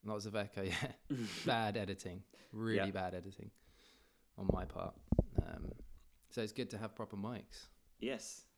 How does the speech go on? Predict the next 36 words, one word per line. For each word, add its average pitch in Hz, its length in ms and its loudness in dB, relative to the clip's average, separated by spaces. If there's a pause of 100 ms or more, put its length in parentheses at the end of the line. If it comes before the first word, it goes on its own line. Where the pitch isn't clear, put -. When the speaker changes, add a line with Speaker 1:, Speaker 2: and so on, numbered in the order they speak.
(440)
Speaker 1:
I 107 60 0
feel 123 180 0
professional 98 720 -4
and 90 280 -6 (920)
a 98 60 -6
bit, 104 280 -2
like, 90 220 -4
underqualified, 92 680 -4 (140)
but 98 140 -4 (440)
<laughs> 110 320 8 (720)
Speaker 2:
You 131 100 2
gotta 147 120 6
fake 147 260 2
it - 80 0
till 131 100 4
you 123 80 6
make 127 220 2
it, 98 60 0
haven't 104 160 -2
you? 101 140 0
You 95 80 -6
gotta, 101 220 2
Speaker 1:
That's 98 160 2
Speaker 2:
um, 95 100 0
Speaker 1:
true. 92 140 -4 (640)
Speaker 2:
try 104 140 -4
and 95 100 -4
do 98 120 -2
it. 92 120 -6 (420)
Speaker 1:
Exactly. 95 480 -4 (920)
So 160 100 0
yeah, 156 120 8
it's 131 100 2
twenty 147 180 6
seventeen. 131 680 4 (420)
Um, 101 560 0